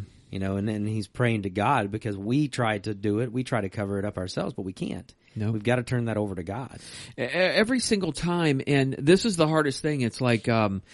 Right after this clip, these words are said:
Speaker 2: because we, as a person, we do feel remorse. We do feel guilty, and you do
Speaker 1: Right.
Speaker 2: feel sorry and
Speaker 1: Mm-hmm.
Speaker 2: all that. But there comes a day and time where you have to thank God for forgiving you of that sin and, and, and, and getting to where you be. Focusing back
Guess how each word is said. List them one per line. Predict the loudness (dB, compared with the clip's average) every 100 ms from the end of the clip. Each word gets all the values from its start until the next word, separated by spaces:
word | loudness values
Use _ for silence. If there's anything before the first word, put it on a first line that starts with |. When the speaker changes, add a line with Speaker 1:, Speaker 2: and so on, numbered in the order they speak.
| -20 -18 -8 4
Speaker 2:
because | 10 12 12
we, | 8 4 4 -4 -12 -16 -6 6
as | 6 6
a |
person, | 6 6 8 8 8 6 2 4
we | 6
do | 8 6
feel | 8 6 6
remorse. | 2 -2 -4 -2
We |
do | 0 0
feel | 0
guilty, | 0 0 0 0 0
and | 0
you | 2
do | 2
Speaker 1:
Right. |
Speaker 2:
feel | 2 0
sorry | 2 4 4 4
and |
Speaker 1:
Mm-hmm. | 4
Speaker 2:
all |
that. | 2 2
But | 2 0 -2 -14 2
there | 4
comes | 6 6 6
a |
day | 6 6
and | 4
time | 4 4 4
where | 4
you | 4 2
have | 2 -2
to | -2
thank | 0 0
God | 2 2 2 0 -6 -20 -20 -4
for | 0 0
forgiving | 0 4 6 6 4
you | 2
of | 0
that | -2 -4
sin | 0 0 0
and, | -2 -6 -8
and, | -8 -8 _ -12
and, | -12 -10 -14 -14
and | -10 -6
getting | -2 0 0
to | -4 -4
where | -2
you | 0
be. | -2 -4 -8 -20 _ _ _ _ _ _ -12
Focusing | -10 4 4 6 2 2 0
back | 2 4 4 2 -2